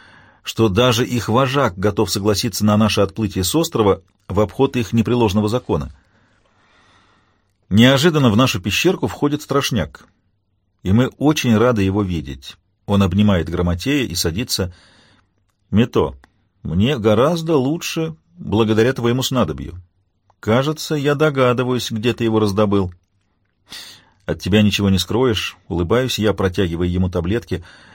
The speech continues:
"Вот тебе остальное, только соблюдай дозировку". Ты очень рисковал ради меня. В благодарность я разузнал кое-что полезное для вашего путешествия. Во-первых,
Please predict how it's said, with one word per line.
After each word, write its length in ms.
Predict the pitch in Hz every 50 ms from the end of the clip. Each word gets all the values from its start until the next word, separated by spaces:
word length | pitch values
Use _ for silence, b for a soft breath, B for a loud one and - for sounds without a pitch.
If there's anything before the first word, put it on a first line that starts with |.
| B B B B B B
"Вот 180 | 87 101 101 -
тебе 180 | 107 95 98
остальное, 580 | 92 - - 101 101 113 127 135 120 87 71 - _ _ _ _ _
только 240 | - 131 117 - -
соблюдай 380 | - 104 101 120 123 127 110
дозировку". 540 | 85 90 82 90 90 80 71 - - - - - - _ _ _ _ _ _ _ _ _ _ _ _ _ _ _ _ _ _ _ _ _ _ _ _ _
Ты 120 | - 90
очень 240 | 101 107 - - 117
рисковал 440 | 110 113 101 - 123 127 151 165 139
ради 200 | 104 82 76 80
меня. 280 | 78 78 73 64 - - - _ _ _ _ _ _ _
В 120 | - 87 78
благодарность 680 | 92 101 98 107 101 101 131 143 156 151 131 - -
я 120 | 110 120 123
разузнал 400 | 131 120 127 117 113 131 139 -
кое-что 300 | - 131 123 - - 117
полезное 480 | - 127 123 131 135 120 113 120 117
для 140 | 104 113 120
вашего 280 | 117 123 - - 120 110
путешествия. 720 | - 127 - 139 - - 147 104 - - 71 - - - - _ _ _ _ _ _ - _ _
Во-первых, 640 | - 98 98 92 147 175 185 185 180 - - -